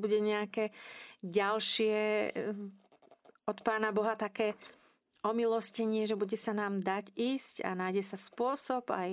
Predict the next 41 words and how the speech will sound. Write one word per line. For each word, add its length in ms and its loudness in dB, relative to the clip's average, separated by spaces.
aj 160 -6
cesta, 480 0
aj 80 0
šoféry, 560 0
aj 160 0
auto, 400 0
aj, 240 0
aj, 120 2
aj 80 2
všetky 300 -2
okolnosti, 640 -2
ako 320 -4
ide. 240 0
A 80 2
ja 80 2
by 80 0
som 160 0
ešte 240 0
možno 320 2
jednu 160 2
takú 320 -2
vec, 240 0
eh, 160 2
niekto 320 4
si 80 0
myslí, 240 2
že 160 2
ako 160 0
sme 160 0
to 80 2
mali 240 2
plánované, 640 0
nebolo 320 2
to 160 -2
plánované. 720 0
Jediný 560 4
ten 160 2
termín, 480 2
ktorý 320 0
sme 240 0
mohli 480 2